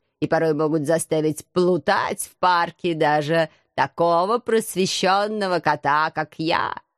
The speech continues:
Поздний прохожий, остановившись посреди улицы с бутылкой пива, остолбенев, уставился на рассуждающего профессора.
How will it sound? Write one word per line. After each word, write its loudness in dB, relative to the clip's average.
Поздний 2
прохожий, 0
остановившись 0
посреди 0
улицы 2
с 0
бутылкой 0
пива, 2
остолбенев, 0
уставился 0
на 2
рассуждающего 0
профессора. -2